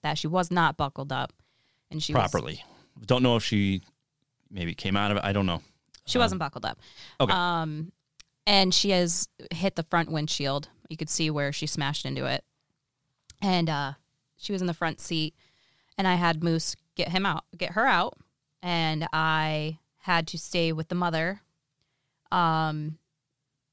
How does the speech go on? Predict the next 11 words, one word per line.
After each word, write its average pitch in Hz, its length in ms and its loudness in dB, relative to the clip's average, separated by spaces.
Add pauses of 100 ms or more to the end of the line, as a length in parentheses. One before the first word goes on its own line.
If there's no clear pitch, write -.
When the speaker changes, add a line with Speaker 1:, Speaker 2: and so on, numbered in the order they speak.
(640)
Speaker 1:
and 214 200 0
make 185 180 2
sure 190 260 4
that 180 120 2
she - 160 0
was 254 140 0
okay, 156 400 -2 (340)
no 175 80 -6
matter 165 560 2 (580)
how 240 200 10
much - 500 4